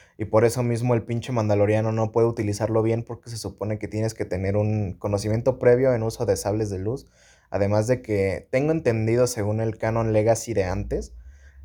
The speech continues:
este, que necesitas desprenderte de muchas emociones y as-, y tener tranquilidad y paz para poder utilizar un sa-, aprender a utilizar un sable de luz. Es por eso mismo que al güey le pesa y se lastimó la pierna, porque, pues, evidentemente es algo que a todos nos pasaría usil-, utilizando un sable de luz.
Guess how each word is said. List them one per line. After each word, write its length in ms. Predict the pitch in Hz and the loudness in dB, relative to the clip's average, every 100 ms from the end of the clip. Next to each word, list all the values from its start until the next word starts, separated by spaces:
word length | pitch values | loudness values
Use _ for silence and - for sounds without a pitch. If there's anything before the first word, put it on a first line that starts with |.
| - | -4
este, 720 | 92 85 - - 92 85 - _ _ _ _ _ | 0 0 -2 -6 -4 -4 -6 _ _ _ _ _
que 140 | - | -2
necesitas 560 | 104 107 104 113 110 123 | 0 0 -2 -2 2 2
desprenderte 640 | 110 - 104 104 107 117 | 2 -2 -2 2 2 2
de 80 | 113 | 2
muchas 320 | 110 110 127 | 2 -2 -2
emociones 640 | 117 98 90 104 104 101 92 | -2 -6 -4 -2 -2 -2 -6
y 260 | 90 85 | -8 -4
as-, 220 | 71 - - | -4 -4 -6
y 100 | 104 | -6
tener 300 | 107 107 - | -2 -2 0
tranquilidad 580 | 120 117 107 101 104 | 0 -2 -2 0 2
y 120 | 107 107 | 2 0
paz 260 | 110 107 | 0 0
para 240 | - 101 101 | 0 -2 0
poder 180 | 98 | 0
utilizar 400 | 104 110 101 104 | -2 -4 -6 -4
un 140 | 107 104 | -4 0
sa-, 140 | 107 | 0
aprender 580 | - 101 104 107 120 - | 0 -2 -2 0 0 0
a 80 | 95 | -2
utilizar 460 | 98 - 98 85 104 | -4 -6 -10 -6 -6
un 80 | |
sable 240 | 104 107 101 | -2 0 0
de 80 | 98 | -2
luz. 240 | 92 - _ _ _ _ | -4 -10 _ _ _ _
Es 100 | 107 | -20
por 180 | - 135 | -2 0
eso 120 | 127 | 2
mismo 260 | 131 131 147 | 0 0 0
que 80 | 113 | 2
al 120 | 110 | 4
güey 200 | 113 123 | 4 4
le 140 | 131 | 4
pesa 380 | 127 131 120 147 | 4 2 2 2
y 80 | 139 | 0
se 120 | 123 | 0
lastimó 460 | 104 101 - 107 113 | -2 -2 -4 -6 0
la 160 | 120 120 | 0 2
pierna, 360 | 120 127 123 | -2 0 -4
porque, 240 | 120 107 101 | -6 -14 -18
pues, 180 | - 117 | -6 -2
evidentemente 640 | 127 156 175 156 156 165 | 2 2 4 2 2 0
es 100 | 160 | 0
algo 160 | 151 143 | 2 0
que 80 | |
a 100 | 101 | -2
todos 240 | 113 131 127 | 4 4 4
nos 140 | 101 | -4
pasaría 440 | - 104 104 107 117 | -4 -4 -2 0 -2
usil-, 300 | 113 110 - | -4 -8 -10
utilizando 400 | 107 104 107 113 | -8 -8 -6 -6
un 80 | |
sable 200 | 113 113 | -2 0
de 100 | 104 | 0
luz. 240 | 98 107 | 0 -4